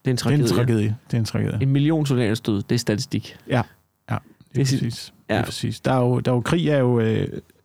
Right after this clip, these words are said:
Speaker 1: krig er jo politik, ført videre med andre midler.
Speaker 2: Men der kan man sige, der er jeg jo så ikke en skid bedre selv end Mørkeland. Hold kæft, jeg sidder og lapper Chris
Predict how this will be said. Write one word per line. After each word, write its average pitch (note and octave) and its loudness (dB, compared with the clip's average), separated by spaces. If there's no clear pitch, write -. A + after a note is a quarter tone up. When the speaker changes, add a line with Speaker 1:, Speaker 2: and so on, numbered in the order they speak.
Speaker 1:
krig A#3 2
er G#3+ 4
jo G#3 4
politik, F#3+ 0
ført C#3 0
videre D3 2
med C3 2
andre B2 2
midler. A#2 0
Speaker 2:
Men A#2 -2
der D3+ 2
kan F3+ 2
man D#3+ 2
sige, C#3+ -2
der E3 2
er E3+ 2
jeg C#3+ 2
jo D#3 2
så - 0
ikke D#3+ 0
en D#3 2
skid D3+ 0
bedre C#3 4
selv C#3 2
end B2 0
Mørkeland. A2 0
Hold B2+ 2
kæft, - 0
jeg C#3+ 2
sidder C3+ 2
og C3 2
lapper B2 2
Chris - -4